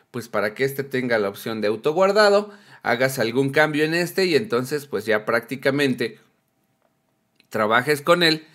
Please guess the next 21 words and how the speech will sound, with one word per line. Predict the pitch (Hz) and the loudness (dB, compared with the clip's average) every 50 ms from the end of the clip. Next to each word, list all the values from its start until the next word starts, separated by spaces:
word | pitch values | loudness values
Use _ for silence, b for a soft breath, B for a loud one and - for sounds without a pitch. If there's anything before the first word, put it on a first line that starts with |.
| B B B B B B _ _ _ | B B B B B B _ _ _
pero, | - 190 196 185 175 175 170 175 175 170 | 4 6 8 10 10 10 10 10 10 10
eh, | 156 135 123 120 120 117 113 110 - | 10 8 8 6 6 4 4 2 2
pues | - 120 117 - | 0 -2 -2 0
este | 135 131 - - 139 | -2 -2 2 2 2
archivo | 127 131 - - 127 120 131 | 2 0 -2 -4 -4 -2 -2
se | 127 - 135 117 | -4 -4 -4 -4
va | 107 107 | -2 0
a | 107 113 | 0 0
ir | 120 117 | 0 0
a | 113 110 | 0 0
la | 104 95 90 | 0 0 -2
nube, | 92 92 82 71 71 76 | -6 -8 -8 -6 -6 -4
¿vale? | 80 87 104 123 139 143 139 | -2 -2 0 0 0 -2 -2
Contemple | - - 107 107 104 - 139 147 139 139 143 139 | -4 -4 -4 -4 -2 -2 -2 -2 0 0 -2 0
nada | 135 135 135 135 131 | 0 0 0 0 2
más | 127 123 123 123 135 | 0 0 -2 -2 -4
esa | 131 131 143 135 139 | -6 -4 -4 -2 0
parte | 165 165 151 143 165 160 - | 0 0 0 0 -4 -6 -4
que | - - | -6 -6
puedes | - - 143 165 180 190 180 185 | 0 2 4 4 4 2 2 2
abrir, | 165 147 147 156 170 180 180 | 0 2 2 2 0 0 -2